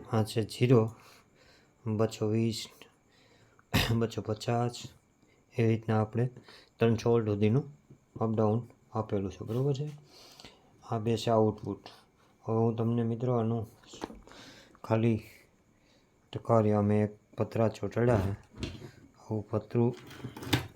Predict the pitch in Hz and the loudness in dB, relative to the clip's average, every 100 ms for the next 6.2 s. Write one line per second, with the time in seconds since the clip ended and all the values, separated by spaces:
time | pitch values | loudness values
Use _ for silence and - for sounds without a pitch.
0 | - 98 101 104 113 104 101 95 92 95 | -10 -6 -4 -2 0 2 0 -2 -4 -6
1 | 90 101 101 87 - - _ _ _ _ | -6 -6 -4 -6 -8 -20 _ _ _ _
2 | _ - _ _ _ _ _ _ _ - | _ -20 _ _ _ _ _ _ _ -8
3 | 95 104 101 110 107 127 135 143 131 110 | -4 0 0 0 2 0 2 2 2 0
4 | 98 _ _ _ _ _ _ 107 95 92 | -4 _ _ _ _ _ _ -4 -2 -2
5 | 92 95 - 123 - _ _ _ 98 98 | -4 -8 -8 -10 -10 _ _ _ -6 -4
6 | 98 | -4